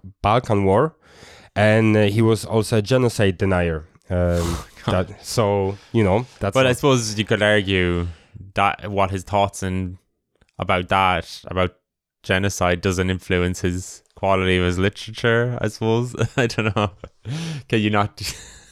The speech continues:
Speaker 2: <laughs> can you separate them out?
Speaker 1: Can you?
Speaker 2: I don't know. <laughs>
Speaker 1: Okay. Well, I suppose, again, everyone's to each own, uh,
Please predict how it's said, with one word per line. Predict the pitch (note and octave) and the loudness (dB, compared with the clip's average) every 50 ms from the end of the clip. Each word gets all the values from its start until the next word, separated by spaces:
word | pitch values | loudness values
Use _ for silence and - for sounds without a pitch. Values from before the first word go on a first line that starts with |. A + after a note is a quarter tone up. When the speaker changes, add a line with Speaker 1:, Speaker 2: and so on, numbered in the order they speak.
| - _ _ | -20 _ _
Speaker 2:
<laughs> | _ _ - - - _ _ - D3 D3 A#2+ - | _ _ -18 -18 -18 _ _ -8 -8 -8 -8 -8
can | - - D#3 C#3+ C3 | -6 -2 -2 0 2
you | D3 C3 | 2 0
separate | B2+ - C3 B2+ A#2 - - A#2+ A#2+ A#2+ - | 0 0 -2 -2 -2 -2 -2 -2 -2 -2 -2
them | - A#2+ A2+ | -2 0 0
out? | A2 A2 A2 G#2 G#2+ G#2+ - - - - - - | 0 0 0 0 -2 -2 -4 -8 -12 -16 -12 -4
Speaker 1:
Can | - C3 B2+ C3+ | 0 2 4 4
you? | D3 D#3+ F3 F3 - - - C#3+ D3 C3 A#2+ - - - - | 6 4 4 2 0 -6 -12 -12 -10 -10 -10 -10 -6 -2 0
Speaker 2:
I | - A2+ C3+ | 2 4 4
don't | C3+ A2+ G#2 | 4 4 4
know. | G#2 G#2 G#2+ C#3 B2 A#2 - - - - | 2 2 2 2 0 0 -2 -8 -12 -8
<laughs> | A#2+ A#2 B2 | -4 -2 -2
Speaker 1:
Okay. | A#2 - A#2 G2+ A2 C3 B2+ - - _ C3 | 0 0 0 0 0 -2 -6 -10 -18 _ -18
Well, | B2+ B2 A#2+ A2+ A2 A2 - - - - | -14 -12 -10 -8 -8 -10 -12 -14 -8 -6
I | A2 A#2 | -6 -6
suppose, | - - B2+ C3 C3 C3 | -4 -4 -2 -2 -2 0
again, | E3+ F3 D#3+ D3+ C3 A#2 A2 G#2+ - _ - | 0 0 2 2 2 0 -2 -6 -12 _ -2
everyone's | B2 B2+ A#2+ B2+ B2+ A#2+ A2+ A2+ A2+ - - | 0 0 2 4 4 4 4 2 0 0 0
to | C3 | 0
each | A#2 A2 - A#2 | 0 0 0 0
own, | A2 A2+ A2 G#2+ A2 | 2 2 2 4 4
uh, | A2 G#2 G#2 G#2 G2+ F#2+ F#2+ | 4 4 4 4 2 2 0